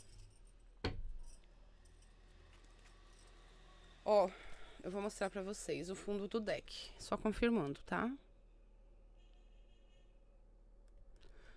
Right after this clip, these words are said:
Se é outro setor, Libra, aí tem alguém envolvido aí na história, mas com certeza essa pessoa não deveria estar aí.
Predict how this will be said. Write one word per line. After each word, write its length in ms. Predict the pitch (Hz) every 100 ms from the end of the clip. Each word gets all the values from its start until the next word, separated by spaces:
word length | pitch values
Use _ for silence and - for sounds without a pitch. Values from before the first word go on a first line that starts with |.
| - - - - - -
Se 360 | - - 233
é 160 | 226 247
outro 400 | 240 254 - 226
setor, 520 | - 185 - 226 190
Libra, 440 | 175 160 151 143 -
aí 300 | 202 202 202
tem 160 | 214
alguém 280 | 208 202 202
envolvido 420 | 208 208 202 196
aí 80 | 202
na 80 | 202
história, 440 | 247 - 165 151
mas 200 | 180 190
com 180 | - 349
certeza 400 | 403 294 - 285
essa 160 | 285 294
pessoa 320 | 269 - 262
não 160 | 269 339
deveria 400 | 320 247 208 190
estar 460 | - - 170 160
aí. 160 | 151